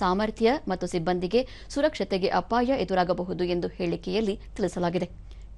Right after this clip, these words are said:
ಕಾರ್ಗಿಲ್ ಯುದ್ಧ, ಎರಡು ಸಾವಿರದ ಹನ್ನೊಂದರ ಮುಂಬೈ ಭಯೋತ್ಪಾದಕ ದಾಳಿ ಮತ್ತು ಕಂದಹಾರ್ ಅಪಹರಣದಂತಹ ಘಟನೆಗಳ ಸಮಯದಲ್ಲಿ ಅನಿಯಂತ್ರಿತ ಪ್ರಸಾರದಿಂದಾಗಿ ರಾಷ್ಟ್ರದ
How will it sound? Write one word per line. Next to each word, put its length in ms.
ಕಾರ್ಗಿಲ್ 460
ಯುದ್ಧ, 240
ಎರಡು 220
ಸಾವಿರದ 420
ಹನ್ನೊಂದರ 520
ಮುಂಬೈ 400
ಭಯೋತ್ಪಾದಕ 460
ದಾಳಿ 240
ಮತ್ತು 240
ಕಂದಹಾರ್ 600
ಅಪಹರಣದಂತಹ 800
ಘಟನೆಗಳ 420
ಸಮಯದಲ್ಲಿ 520
ಅನಿಯಂತ್ರಿತ 600
ಪ್ರಸಾರದಿಂದಾಗಿ 840
ರಾಷ್ಟ್ರದ 340